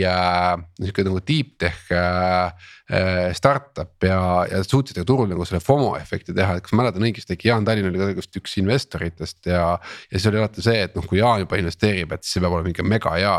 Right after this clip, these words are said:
et noh, et, et kuidas saaks nagu oma jalaga sinna vahele ikkagi kuidagi või noh, natukenegi mingi nagu seemnekese poetada, ai kurat, kõik ringid on täis juba, ei saa, on ju, ja nii edasi. Aga räägi mulle lahti selle, et, et, et kus see keerukus on, et mille pärast olite nagu see deep tech ikkagi?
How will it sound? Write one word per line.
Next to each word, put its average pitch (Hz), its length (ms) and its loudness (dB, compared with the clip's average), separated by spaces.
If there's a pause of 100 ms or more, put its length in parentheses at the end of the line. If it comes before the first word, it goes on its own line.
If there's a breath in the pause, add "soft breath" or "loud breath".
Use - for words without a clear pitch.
(120)
et - 100 0
noh, 92 100 2
et, 87 200 -6
et - 240 -16 (180 loud breath)
kuidas 110 240 0
saaks - 200 0
nagu 92 120 0
oma 101 220 0
jalaga 90 280 -4
sinna 82 200 -2
vahele 87 360 -2
ikkagi 82 220 -10
kuidagi 85 280 -6
või 90 100 -4
noh, 95 100 2
natukenegi 92 540 -2
mingi 90 300 -2
nagu 87 200 -4
seemnekese 101 480 -2
poetada, 95 460 0
ai 101 140 -2
kurat, 98 280 -4
kõik - 160 -6
ringid 90 240 0
on 92 120 -6
täis 95 200 -2
juba, 85 160 -10
ei 92 120 -6
saa, 90 260 -2
on 80 100 -14
ju, 80 80 -14
ja 80 80 -12
nii 90 80 -6
edasi. - 260 -12 (380 loud breath)
Aga 113 240 4
räägi 147 160 2
mulle 139 160 4
lahti 127 240 0
selle, 107 320 2
et, - 160 -20
et, 92 320 0 (320 loud breath)
et 110 80 -10
kus - 160 0
see - 80 -4
keerukus 127 460 -2
on, 82 100 -2
et 85 100 -6
mille 147 240 2
pärast 117 380 -2
olite 101 360 -2
nagu 92 360 -2
see 92 160 -4
deep 123 240 0
tech - 320 -10
ikkagi? - 320 -14